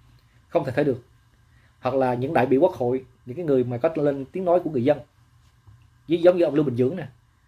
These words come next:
ông, à, Trương Trọng Nghĩa hoặc là ông Lê Thanh Vân đi, vân vân. Là mấy, mấy bạn dám nói ổng là bị giật dây bởi những, những cái thế lực thù địch của, của, của, ờ, ở ngoài nước không,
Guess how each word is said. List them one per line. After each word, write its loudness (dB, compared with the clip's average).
ông, -4
à, 0
Trương 0
Trọng -4
Nghĩa 2
hoặc -2
là -2
ông -4
Lê 0
Thanh -2
Vân 4
đi, -8
vân -4
vân. -2
Là 0
mấy, 0
mấy 0
bạn -2
dám 2
nói 2
ổng -4
là -4
bị -2
giật -4
dây -2
bởi -4
những, -10
những -8
cái -6
thế -4
lực -4
thù -6
địch -6
của, -10
của, -2
của, -2
ờ, -6
ở -8
ngoài -4
nước 4
không, -6